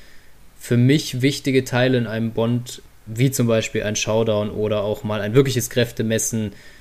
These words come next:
sei es mit einem Handgemenge oder auch nicht, zwischen Bond und dem, äh, Bösewicht, dass die Sachen doch sehr zu kurz gekommen sind und so cool ich die Charaktereigenschaften find,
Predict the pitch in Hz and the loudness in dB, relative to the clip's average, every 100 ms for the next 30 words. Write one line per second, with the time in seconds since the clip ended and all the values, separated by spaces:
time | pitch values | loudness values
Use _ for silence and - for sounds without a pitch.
0 | - - 110 113 113 113 - 117 117 113 | -20 -8 0 0 2 -2 0 0 2 0
1 | 107 117 127 123 113 113 110 110 104 - | -2 0 -2 0 0 0 0 0 0 0
2 | 120 - - - 117 - 107 113 117 113 | -2 -2 -10 -6 -4 -2 -2 0 0 0
3 | 107 110 110 110 107 104 104 113 131 127 | -4 -4 -4 -4 -6 -6 -6 4 4 4
4 | 117 113 - - - - - - - 120 | 2 0 -2 -14 -20 -20 -20 -20 -2 -2
5 | - - 143 143 139 131 131 127 120 - | -2 -2 0 4 2 4 0 2 -2 -8
6 | - - - 131 - 131 127 - - 156 | -18 -20 -2 -2 2 2 2 -2 0 0
7 | 156 156 - 160 156 143 160 147 123 123 | 2 -2 0 0 0 0 0 0 -2 -2
8 | - - - 127 - 196 196 165 - 135 | -8 -6 -4 0 6 6 6 -2 0 0
9 | 151 - 151 127 131 - 123 123 - 143 | 0 0 0 0 -2 -2 -2 -2 -2 0
10 | 160 | 0